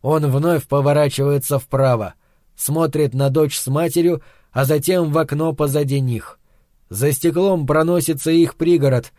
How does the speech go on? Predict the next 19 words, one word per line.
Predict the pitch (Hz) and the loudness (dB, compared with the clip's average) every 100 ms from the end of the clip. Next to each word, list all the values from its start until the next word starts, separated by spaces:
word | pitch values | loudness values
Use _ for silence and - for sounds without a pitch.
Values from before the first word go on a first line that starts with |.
| _ _ | _ _
с | - | -6
мечущимися | 135 170 165 165 147 160 151 147 151 | -2 0 0 -2 -2 -4 -4 -2 -2
жителями. | 127 139 120 123 110 98 - _ _ _ _ - | 0 -2 -2 -4 -4 -8 -12 _ _ _ _ -8
В | 123 | -2
нескольких | 165 147 147 139 147 131 | -2 0 -2 0 0 0
домах | 135 160 156 - - _ | 2 2 -2 -6 -20 _
свет | - 139 160 151 | -8 -2 0 0
потушен. | - 151 139 123 - 95 - _ _ _ | 0 -2 0 -4 -4 -12 -18 _ _ _
Видимо, | 107 170 156 156 156 | -4 -2 0 -2 -2
хозяева | 156 147 175 170 160 | -2 0 2 2 2
успели | 160 - 147 143 | 0 0 0 2
уехать. | 143 135 120 - - - _ _ - _ _ | 2 2 -2 -6 -14 -18 _ _ -20 _ _
Периодически | 120 147 151 180 175 160 165 | -2 0 0 -2 -2 -2 -2
мелькают | 160 156 170 170 147 | -2 0 2 2 2
зеленые | 151 160 160 165 156 | 2 2 0 -2 -2
джипы, | 139 185 143 131 - - | 0 0 0 -2 -4 -14
стоящие | - - 143 139 120 - 135 | -6 0 2 2 0 -2 0
на | 135 | 0
тротуаре. | 135 131 143 131 113 | 0 0 2 2 0